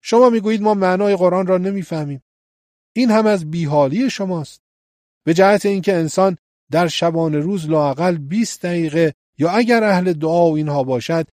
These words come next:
شاید یک ساعت عربی با خدا حرف می‌زند.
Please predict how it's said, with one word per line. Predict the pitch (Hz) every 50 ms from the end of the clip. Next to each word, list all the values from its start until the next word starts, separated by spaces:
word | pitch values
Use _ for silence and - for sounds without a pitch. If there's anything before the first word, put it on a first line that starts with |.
| _ _ _
شاید | - - - 190 190 190 180 170 147
یک | 151 170 240 262 -
ساعت | - - - 170 165 190 190 170 - -
عربی | 147 139 135 127 117 143 214
با | 226 240 240 226
خدا | - 208 196 202 185
حرف | 180 180 165 - -
می‌زند. | 156 147 131 131 110 101 90